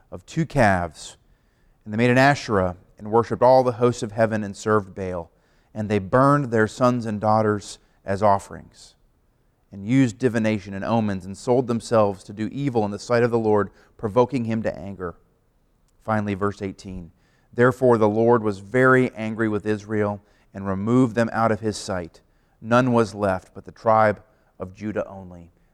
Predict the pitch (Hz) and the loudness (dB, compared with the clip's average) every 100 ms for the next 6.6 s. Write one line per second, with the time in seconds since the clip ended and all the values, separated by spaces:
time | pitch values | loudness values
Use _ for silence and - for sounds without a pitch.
0 | _ 110 120 117 101 101 98 101 95 95 | _ -6 -6 -8 -8 -6 -4 -4 -6 -6
1 | 104 113 110 _ _ _ - 101 95 - | 0 0 -2 _ _ _ -10 -10 -10 -18
2 | 101 101 95 98 92 117 110 - 104 101 | -18 -14 -6 -6 -6 -8 -10 -8 -8 -8
3 | 87 87 - _ _ _ _ _ _ _ | -12 -12 -20 _ _ _ _ _ _ _
4 | _ _ _ _ _ _ _ _ _ _ | _ _ _ _ _ _ _ _ _ _
5 | _ _ - 143 143 113 120 - - 131 | _ _ 0 2 2 2 -2 -2 2 2
6 | 131 117 107 - - | 4 2 0 -2 -10